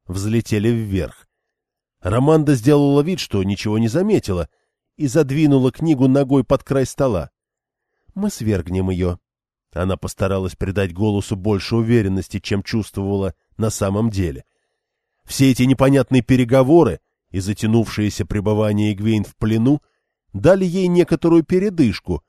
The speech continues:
если не считать того, что девушка обещала развалить пирамиду Элайды изнутри. Хотя, судя по всему, половину этой работы делают за нее другие, если доклады о ситуации в башне точны.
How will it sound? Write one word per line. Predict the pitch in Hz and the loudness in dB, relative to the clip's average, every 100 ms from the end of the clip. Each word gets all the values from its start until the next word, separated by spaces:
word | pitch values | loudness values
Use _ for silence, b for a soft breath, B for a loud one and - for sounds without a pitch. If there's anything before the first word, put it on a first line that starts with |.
| _ _ _ | _ _ _
если | - 90 104 - 104 | -10 -6 -4 -4 -2
не | 104 | -2
считать | - 107 - 104 | -2 -4 -4 -4
того, | - 113 127 | -2 -2 0
что | 101 98 | -2 -6
девушка | 87 107 98 - | -4 -4 -4 -6
обещала | 98 92 - 107 101 104 | -6 -6 -6 -4 -2 -2
развалить | 104 95 110 117 - | -4 -4 -2 -2 -2
пирамиду | 117 113 117 107 113 | -2 0 0 2 2
Элайды | 113 127 131 107 113 - _ _ - | 2 2 0 0 -2 -4 _ _ -4
изнутри. | 123 104 139 - 120 156 - _ _ _ _ _ _ | -4 0 0 0 -2 -4 -10 _ _ _ _ _ _
Хотя, | _ 101 101 98 | _ -8 -4 -4
судя | - 107 95 | -2 -2 -2
по | 101 | -6
всему, | - 107 120 113 | -6 0 0 0
половину | 107 104 101 156 131 | 0 -2 -2 2 2
этой | 98 98 | 2 -2
работы | 98 95 101 90 90 - _ _ | -2 -2 -4 -2 -6 -8 _ _
делают | - 101 110 113 104 | -6 -2 0 0 2
за | 117 | 2
нее | 120 120 113 | 2 2 2
другие, | 139 160 175 165 92 - _ _ _ | 4 2 2 0 -2 -6 _ _ _
если | - 92 98 - | -8 -6 -4 -6
доклады | 95 101 110 107 98 | -6 -6 -2 -2 -2
о | 101 | -4
ситуации | - 104 107 101 - 107 | -6 -2 -2 -2 -4 -6
в | 95 | -4
башне | 104 95 - | -4 -4 -6
точны. | 107 139 - - 87 | -6 -6 -6 -4 -6